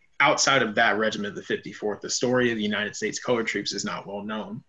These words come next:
And it's, it's an extremely rich story. There's so many different people and elements that, that factor into that, that it's like a, you know, it's a tapestry of history. Um, and I hope that when people see this,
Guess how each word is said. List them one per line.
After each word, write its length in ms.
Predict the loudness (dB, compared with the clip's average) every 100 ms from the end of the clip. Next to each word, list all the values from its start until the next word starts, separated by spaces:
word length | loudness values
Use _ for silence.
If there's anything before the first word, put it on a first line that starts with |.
| _ _ _ 0
And 100 | 2
it's, 380 | 2 2 -2 -2
it's 260 | -2 -2 -2
an 100 | -2
extremely 840 | -2 -6 0 4 4 4 2 0
rich 800 | -2 -2 0 0 0 -2 -2 -6 -14 _ _ -8
story. 540 | -6 0 2 2 2
There's 200 | -4 -4
so 240 | 0 0
many 180 | 2 0
different 460 | 0 -6 -6 -8 -10 _ _ _ _ _
people 420 | 0 2 2 0
and 120 | -2 -2
elements 440 | -2 -2 -4 -6
that, 320 | -6 -8 -8
that 160 | -12 -12
factor 360 | -6 -6 -6 -6
into 260 | -6 -6
that, 260 | -8 -8 -8 -14 _ -8
that 240 | -8 -8 -14 _ _ _ _ _ _ -6
it's 120 | -2
like 160 | -2
a, 180 | -2 -8 -12
you 140 | -10
know, 80 | -6
it's 140 | -6 -6
a 40 |
tapestry 560 | 0 0 0 -6 -8 -12 -16 _ -10
of 120 | -6
history. 540 | -2 -2 -4 -8 -10 _ _ _ _ _ _ 0
Um, 480 | 0 0 -2 -8 -14 _ -4
and 100 | -4
I 40 |
hope 320 | 0 0 0
that 180 | -2 -2
when 140 | -4
people 320 | -6 -8 -6 -6
see 260 | -4 -4
this, 640 | -4 -2 -4 -4 -6 -8